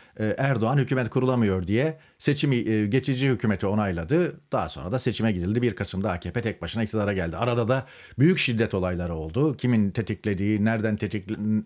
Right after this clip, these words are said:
tetiklendiği ayrı bir hikaye. Ve sonrasında da bugünlere geldik. Dolayısıyla bu görüşmenin o görüşmeyle eşleştirilmesi, hatta mekan seçimine kadar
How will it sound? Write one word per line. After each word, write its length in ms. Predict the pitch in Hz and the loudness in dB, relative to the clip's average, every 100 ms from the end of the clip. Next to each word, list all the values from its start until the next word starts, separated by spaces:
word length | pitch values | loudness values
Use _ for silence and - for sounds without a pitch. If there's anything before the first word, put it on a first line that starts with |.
| - | -4
tetiklendiği 680 | 110 107 98 104 98 110 113 | -4 -4 -2 -2 0 0 0
ayrı 280 | - 117 110 | -2 0 0
bir 80 | 98 | -2
hikaye. 500 | 85 - 78 143 202 - - - - | -6 -8 -2 -2 -2 -8 -20 -20 -4
Ve 220 | 143 170 - | 0 0 -2
sonrasında 600 | - 135 95 - 101 104 | -4 -2 0 -2 -2 0
da 180 | 170 160 | -2 -2
bugünlere 460 | 110 117 107 95 123 | -2 0 2 2 0
geldik. 440 | 104 80 - - - - | 0 -4 -8 -18 -20 -10
Dolayısıyla 600 | 180 233 160 120 104 147 - _ - | -2 0 0 0 0 -2 -12 _ -2
bu 120 | 139 | 4
görüşmenin 580 | 180 165 - 101 120 143 - _ - | 4 4 2 0 0 -4 -12 _ 0
o 120 | 160 | 4
görüşmeyle 600 | 190 151 - 107 98 95 | 6 4 2 0 2 0
eşleştirilmesi, 1000 | 127 107 117 95 - 92 87 85 - 120 143 - | 0 0 -2 -2 -4 -4 -2 -2 -2 -4 -4 -8
hatta 320 | - 143 175 147 | -4 0 2 4
mekan 340 | 127 123 180 | 2 2 0
seçimine 520 | - 143 - 127 143 | 2 0 0 0 2
kadar 400 | 135 104 101 87 | 2 2 0 -2